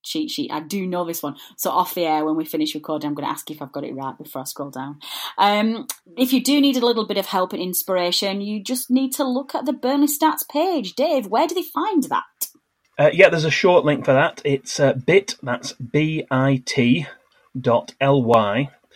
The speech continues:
Speaker 2: forward slash Burnley Stats, and that's all in lowercase.
Speaker 1: Excellent. Well, tweet us your answers, please, at No Nay Never, or you can post on our Facebook page, which is No Nay Never, funnily enough,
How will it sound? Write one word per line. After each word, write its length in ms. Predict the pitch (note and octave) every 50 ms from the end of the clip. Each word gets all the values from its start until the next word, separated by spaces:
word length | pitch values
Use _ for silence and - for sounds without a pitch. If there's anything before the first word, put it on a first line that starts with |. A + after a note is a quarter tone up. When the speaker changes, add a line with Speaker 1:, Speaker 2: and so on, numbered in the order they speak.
| - _ _ _
Speaker 2:
forward 400 | _ _ - D3 C3+ C3+ C3 B2+
slash 440 | - - - C3 B2+ B2 - - - -
Burnley 360 | - A2 C#3 C3 C3 B2+ A#2 A#2+
Stats, 560 | - - - A2+ A2+ - - - - - - -
and 200 | A#2 A2+ A#2 A#2
that's 240 | A#2 - - - -
all 300 | - B2 B2 A#2+ A#2+ A#2+
in 200 | B2 A#2+ A#2+ A#2+
lowercase. 640 | A#2+ B2 B2 B2 A#2+ - - B2+ - - - - - - - - - - _ _ _ _ _ _ _ _ _ _ _ _ _ - - - _ _ -
Speaker 1:
Excellent. 540 | A3+ G#3 - - - - F3 D#3 C#3+ -
Well, 320 | G3+ G#3 G#3 G3+ G3+ - -
tweet 400 | - - D#4 D#4+ E4 D#4 D4+ -
us 100 | C#4+ B3
your 140 | C4 B3+ A3
answers, 380 | G3 F#3+ F#3+ F#3+ - G3 -
please, 400 | - - G#3+ G#3+ A3 B3 B3+ B3 -
at 140 | F3+ F3 -
No 240 | F3 F3+ F3 E3+ E3+
Nay 140 | F3 E3+
Never, 420 | F3 F3 F3 F3+ F#3 G3+ G#3 A3 A3 - - - - -
or 120 | - F#3
you 120 | G3 F#3
can 160 | F3+ - G3+ F#3
post 380 | - - G#3 A3 A3+ A3 -
on 80 | A3+ G3
our 100 | F3 F3+
Facebook 440 | - - G#3+ G#3+ A3 - - - -
page, 360 | - D4+ E4+ F#4+ G4 - -
which 240 | - - - - F#3
is 220 | E3+ E3 - - - _ _ _ _ _ _ _ _ _
No 140 | - E3+ E3+
Nay 80 | E3+ F3
Never, 260 | F3 F#3+ A3+ E4 E4+ - _ _
funnily 240 | - D3+ E3+ D#3+ E3
enough, 240 | G#3 C4 - -